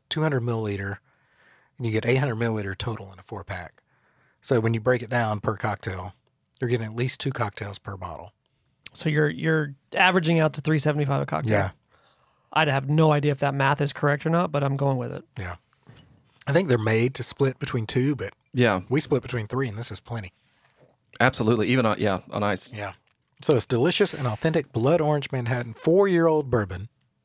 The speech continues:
Speaker 1: blended with house-made vermouth and blood orange bitters.
Speaker 2: Yeah, I don't, I don't mind that.
Speaker 1: Yeah. It satisfies the need for a high-quality craft cocktail with supreme convenience.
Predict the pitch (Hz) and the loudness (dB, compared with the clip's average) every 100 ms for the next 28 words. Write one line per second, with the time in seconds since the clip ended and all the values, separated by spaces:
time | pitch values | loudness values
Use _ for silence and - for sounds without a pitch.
0 | _ 127 117 135 131 104 - 127 147 - | _ -4 0 2 0 -2 -2 0 0 0
1 | 143 135 123 110 131 180 - - _ _ | -2 0 -2 0 0 -2 -6 -20 _ _
2 | _ _ _ - 104 110 120 117 107 - | _ _ _ -10 -6 -4 -2 -4 -4 -8
3 | 98 85 65 - - _ _ _ _ _ | -10 -10 -10 -12 -12 _ _ _ _ _
4 | _ 233 277 277 - - 262 339 202 320 | _ 0 4 4 2 2 4 6 6 4
5 | 254 143 - _ - - 107 131 104 _ | 0 -4 -10 _ -20 -6 -2 -2 -2 _
6 | _ _ - 131 135 151 143 147 139 123 | _ _ -8 -4 0 2 2 2 2 0
7 | 120 131 - 101 - 151 - 147 147 120 | 0 -2 -2 -4 0 -2 0 -2 -2 -2
8 | - 156 - 101 - 104 104 - 101 - | -2 -2 -2 -8 -6 -8 -6 -8 -8 -4
9 | 180 214 208 - 165 175 170 69 - - | -2 -2 -2 -6 -4 -4 -4 -8 -10 -12